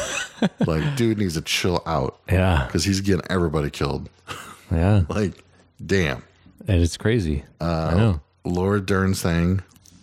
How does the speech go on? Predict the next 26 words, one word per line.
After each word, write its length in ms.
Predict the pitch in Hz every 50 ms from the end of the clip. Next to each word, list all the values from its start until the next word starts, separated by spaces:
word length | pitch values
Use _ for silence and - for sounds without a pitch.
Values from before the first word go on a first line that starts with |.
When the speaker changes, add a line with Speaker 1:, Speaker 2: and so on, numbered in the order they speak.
| - _ _ _ _ _ _ _ _ _ _ _ _ _ - - - - _ -
Speaker 1:
I 160 | - 92 92
think 300 | 92 98 87 85 80 -
it 140 | 80 80 -
should, 340 | - - 85 82 82 80 - - - -
like, 300 | 87 78 76 - - -
I 60 | 85
don't 60 | 87 87
understand 300 | 87 82 - 85 80 80
why 120 | 80 80
it 40 | 82
had 80 | 80 78
to 60 | 76
be 120 | 80 76
a 40 | 73
whole 140 | 78 87 85
new 140 | 85 80 76
character. 520 | - 76 73 69 69 - - 78 78 92 - - - - - _ _ _ _ _ _ _ _ _ _ _ _ _ _ _ _ _ _ -
Speaker 2:
Right. 300 | 98 85 76 73 71 69 67 -
Speaker 1:
Like, 360 | 82 80 78 73 - - - - _ _ _ _ _ _ _ _ _ _ _ _ _ _ _ _ _ _ _ -
if 160 | 110 104 87
anything, 580 | 98 107 123 151 151 175 180 185 190 196 190 160 -
that 180 | 87 87 -
should 160 | - - 85
have 80 | 90 80
been 140 | 80 76 71
Poe. 340 | - 82 80 71 58 58